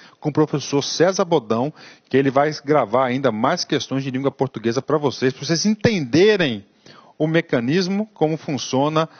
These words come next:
a banca Sens Gran Rio de pensar. Assim, vocês terão aí seus pontos importantíssimos.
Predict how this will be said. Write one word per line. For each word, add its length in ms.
a 120
banca 460
Sens 300
Gran 180
Rio 220
de 100
pensar. 520
Assim, 280
vocês 260
terão 260
aí 120
seus 220
pontos 340
importantíssimos. 920